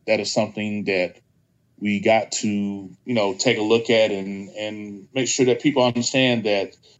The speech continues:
this is about involving both states. The Panthers will be playing at Bank of America Stadium, period. They're gonna have a bubble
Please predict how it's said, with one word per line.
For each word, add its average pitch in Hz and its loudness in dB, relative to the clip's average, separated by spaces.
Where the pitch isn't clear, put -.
this 131 4
is 123 2
about 120 4
involving 110 2
both 117 4
states. - -2
The 90 -4
Panthers 120 4
will 110 -2
be 104 -2
playing 117 2
at 107 0
Bank 117 2
of - -12
America 113 0
Stadium, 117 2
period. 87 2
They're 104 2
gonna 110 0
have 110 4
a 95 2
bubble 123 4